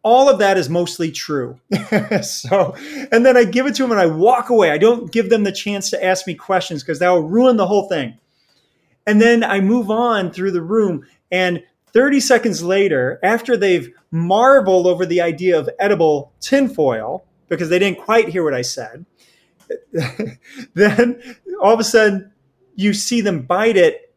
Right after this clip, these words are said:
and they'll either gasp or laugh,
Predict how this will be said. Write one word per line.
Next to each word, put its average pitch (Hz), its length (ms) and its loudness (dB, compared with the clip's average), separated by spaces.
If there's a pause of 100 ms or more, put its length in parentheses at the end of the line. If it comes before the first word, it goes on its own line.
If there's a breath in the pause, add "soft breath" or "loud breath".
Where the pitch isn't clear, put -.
and 185 180 2
they'll 190 140 4
either 214 200 4
gasp 240 760 -4 (320 soft breath)
or 190 180 2
laugh, 208 640 0